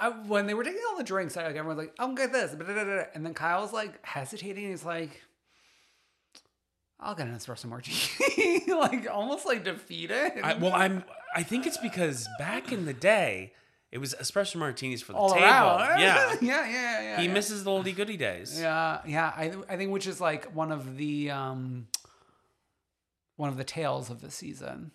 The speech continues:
Speaker 2: The tales of the city.
Speaker 1: Tales of the city. Tale, tales of the Montauk. Yeah. Okay.
Speaker 2: So it's very loud here.
Speaker 1: Mm.
Speaker 2: And
Speaker 1: M-, Kyle and Maya.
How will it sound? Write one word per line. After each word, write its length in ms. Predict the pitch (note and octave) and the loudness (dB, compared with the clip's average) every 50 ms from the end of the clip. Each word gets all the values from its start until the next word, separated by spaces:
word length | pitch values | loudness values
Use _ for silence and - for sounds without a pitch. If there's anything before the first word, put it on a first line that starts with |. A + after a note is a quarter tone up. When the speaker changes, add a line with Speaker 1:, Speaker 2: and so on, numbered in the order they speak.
| _ _ | _ _
Speaker 2:
The 60 | _ | _
tales 360 | - - A#2 A#2 G#2+ A2 G#2 | -14 -10 -8 -6 -6 -6 -8
of 100 | A2+ F#2+ F2+ | -10 -12 -12
the 80 | G2 | -10
city. 500 | - - - C3+ C3 B2+ F#2+ E2 A#2+ A#2+ _ _ _ _ _ - | -8 -8 -6 -6 -8 -8 -10 -12 -14 -18 _ _ _ _ _ -6
Speaker 1:
Tales 260 | D#3+ D3+ D3+ D3 C#3+ | -4 -4 -4 -4 -6
of 80 | D3+ | -8
the 60 | D#3+ A3+ | -10 -10
city. 220 | - - C#3+ C#3+ C3+ | -8 -8 -8 -8 -8
Tale, 420 | B2+ C#3+ D3+ E3 F#3 - - - - | -6 -4 -4 -4 -4 -6 -8 -10 -8
tales 220 | - E3+ F3 D#3+ E3 | -6 -6 -4 -4 -6
of 100 | E3+ D3+ | -8 -8
the 60 | C#3+ | -6
Montauk. 520 | C#3 C3+ C3+ - - C3+ B2+ B2 B2+ - - | -6 -8 -8 -8 -6 -6 -6 -6 -6 -8 -8
Yeah. 240 | C#3 C#3+ C#3+ C3 A2 - _ _ _ - - - - _ _ _ _ _ _ _ _ _ _ _ _ _ _ _ _ _ _ _ _ _ _ _ _ - | -8 -8 -8 -8 -12 -16 _ _ _ -16 -16 -16 -18 _ _ _ _ _ _ _ _ _ _ _ _ _ _ _ _ _ _ _ _ _ _ _ _ -10
Okay. 340 | C#3 - - - - - - _ _ _ _ _ _ _ _ _ _ _ _ _ _ _ _ _ _ | -10 -8 -10 -12 -14 -14 -18 _ _ _ _ _ _ _ _ _ _ _ _ _ _ _ _ _ _
Speaker 2:
So 260 | - - E3+ F3 F#3 F3+ | -6 -4 -2 -2 -4 -4
it's 120 | F3 D#3+ - | -6 -4 0
very 220 | F#3 G#3+ A3 G#3+ G3 | 2 4 4 4 4
loud 360 | E3+ C#3+ C3 A#2 A#2 G#2 G2 | 4 4 4 4 2 0 -4
here. 300 | F#2+ G2 D#2 - - - - | -10 -14 -14 -14 -14 -12 -8
Speaker 1:
Mm. 560 | C3+ A#2+ A#2+ A#2+ A2+ A2 G#2+ G#2+ G2+ G2+ G#2 G#2 - _ _ _ _ _ _ _ _ _ _ _ _ _ _ _ - - | -6 -6 -6 -6 -6 -8 -8 -10 -10 -12 -14 -16 -20 _ _ _ _ _ _ _ _ _ _ _ _ _ _ _ -16 -14
Speaker 2:
And 580 | A#2 A#2+ A#2+ A#2 A#2 A#2 A2+ A2+ A2 A2 A2+ - - - _ - | -12 -10 -10 -10 -10 -10 -12 -14 -14 -14 -14 -16 -16 -16 _ -16
Speaker 1:
M-, 120 | D3 F3 - _ _ _ _ _ _ _ _ _ - | -16 -16 -16 _ _ _ _ _ _ _ _ _ -14
Kyle 300 | - - F#3 F#3 G3 G#3+ A3 | -8 -2 0 0 2 2 0
and 200 | A3 A3 G#3+ - - _ _ _ _ _ _ _ _ _ - | 0 -2 -4 -8 -14 _ _ _ _ _ _ _ _ _ -14
Maya. 520 | D3+ C3+ C#3 C#3 C3+ B2+ B2 A#2+ A#2 A2+ | -12 -10 -6 -4 -4 -4 -4 -6 -8 -12